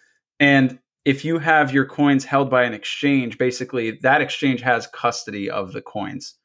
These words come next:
You don't really have, um, possession of your own coins if you hold it in an exchange. So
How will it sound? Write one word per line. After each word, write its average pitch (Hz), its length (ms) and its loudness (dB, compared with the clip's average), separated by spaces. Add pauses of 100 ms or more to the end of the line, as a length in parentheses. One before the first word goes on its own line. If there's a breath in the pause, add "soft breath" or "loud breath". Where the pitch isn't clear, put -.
(240)
You 135 140 4
don't 147 140 4
really 120 200 4
have, 113 520 0 (500)
um, 110 340 2
possession 117 500 0
of 98 120 -6
your 101 140 -4
own 104 180 -6
coins 98 600 -8
if - 180 -8
you 110 120 -2
hold 110 240 2
it 104 100 2
in 101 120 -2
an 98 100 0
exchange. 113 540 -4
So 104 240 4